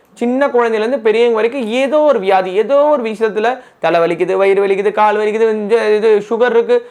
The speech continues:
சின்ன குழந்தைக்கு உள்பட இப்பெல்லாம் சுகர் வந்து போகுது. So, அந்த காலத்துல வந்து பாத்தீங்கன்னா, எல்லாமே ஹேண்ட்மேட், கையிலேயே மாவா இருக்கிறது, கையில எல்லாமே கையில இருந்துச்சு. எல்லாருமே நல்லா ஆரோக்கியமா இருந்தாங்க. ஆனா இப்ப எல்லாமே வந்து பாத்தீங்கன்னா ஸ்மார்ட்னஸ், ஸ்மார்ட் மொபைல்,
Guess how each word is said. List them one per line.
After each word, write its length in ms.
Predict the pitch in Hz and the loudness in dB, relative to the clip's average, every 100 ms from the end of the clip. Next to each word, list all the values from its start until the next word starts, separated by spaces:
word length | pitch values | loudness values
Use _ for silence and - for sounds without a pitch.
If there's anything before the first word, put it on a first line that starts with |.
| - | -14
சின்ன 380 | - 240 285 285 | -6 -4 -2 0
குழந்தைக்கு 400 | 247 233 220 202 | 0 0 -2 -4
உள்பட 300 | 190 208 262 | -4 -2 -2
இப்பெல்லாம் 300 | 190 185 208 - | 0 -4 -4 -4
சுகர் 220 | 190 208 | -2 0
வந்து 180 | 180 147 | 0 -2
போகுது. 280 | 147 135 - _ _ _ | -4 -6 -12 _ _ _
So, 80 | - | -2
அந்த 300 | 294 262 277 | 0 0 0
காலத்துல 480 | 262 302 339 311 262 | 2 0 0 -2 0
வந்து 100 | 254 | -2
பாத்தீங்கன்னா, 540 | 226 277 277 190 233 247 - _ | -2 -2 -2 -2 -4 -8 -20 _
எல்லாமே 800 | 160 214 277 311 320 277 254 302 | -4 -2 0 0 2 2 0 0
ஹேண்ட்மேட், 540 | 269 214 247 294 277 196 | -2 0 -2 0 -2 0
கையிலேயே 380 | 226 262 262 262 | 0 0 0 -2
மாவா 380 | 175 175 180 | -2 0 2
இருக்கிறது, 400 | 180 185 185 196 | 0 0 -2 -2
கையில 300 | 202 202 208 | 0 2 0
எல்லாமே 480 | 165 185 254 302 302 | 0 -2 0 0 -2
கையில 280 | 302 247 247 | 0 2 2
இருந்துச்சு. 340 | 226 202 196 | 0 -2 -2
எல்லாருமே 440 | 269 202 208 214 254 | -2 0 0 2 0
நல்லா 720 | 190 160 202 269 233 165 185 | -2 -4 -6 -2 0 0 2
ஆரோக்கியமா 720 | 220 233 247 240 262 277 247 | 4 4 2 0 0 0 0
இருந்தாங்க. 360 | 190 180 151 143 _ _ _ _ - | -2 -4 -4 -10 _ _ _ _ -4
ஆனா 160 | 233 240 220 | -2 0 -2
இப்ப 260 | 262 - 330 262 | -6 -4 0 0
எல்லாமே 320 | 262 277 294 277 | 0 0 0 0
வந்து 140 | 240 | 0
பாத்தீங்கன்னா 300 | 220 226 269 202 208 | -2 0 0 -2 -4
ஸ்மார்ட்னஸ், 580 | - 214 247 233 196 - - 180 | -2 0 0 -2 -4 -6 -16 -4
ஸ்மார்ட் 340 | 214 240 220 | 0 0 0
மொபைல், 340 | 196 190 208 | -2 0 -2